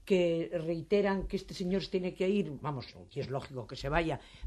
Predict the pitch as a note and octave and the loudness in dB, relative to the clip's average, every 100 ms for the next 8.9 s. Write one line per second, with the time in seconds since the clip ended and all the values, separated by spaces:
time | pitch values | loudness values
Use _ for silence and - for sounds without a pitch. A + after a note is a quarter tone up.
0 | - F3+ D#3+ D#3+ - D#3 D3+ C#3 F#3+ E3+ | 8 8 8 2 0 2 2 4 6 6
1 | - - - - D3 - D#3 F3+ A#3+ - | 4 -10 -20 -8 -8 -6 2 6 6 4
2 | C#4 C4+ C4 B3 C4+ A#3+ A#3 F3+ F3 E3 | 0 2 2 2 2 0 2 2 2 0
3 | C4+ C#4 D#4+ - - - - - - F3 | 0 2 -2 -10 -20 -20 -20 -20 2 4
4 | E3 G#3 B3 B3 B3 C#4 A3+ D4+ D4+ - | 6 6 4 4 2 0 2 0 0 -4
5 | - - - G3 - G3+ - - A3+ F#3+ | -20 -20 -16 -14 0 0 0 2 4 4
6 | G3+ G3 F3 - - - - - E3+ D#3 | 0 -4 -6 -6 2 2 2 -2 -2 -2
7 | C#3+ A#3 C4 A#3 - D#3+ E3 E3+ D#3+ D3+ | 2 2 4 2 2 0 2 0 0 0
8 | E3+ E3 D3+ C#3+ C3+ F3 A#3 - | 0 0 0 -2 -2 0 -2 -2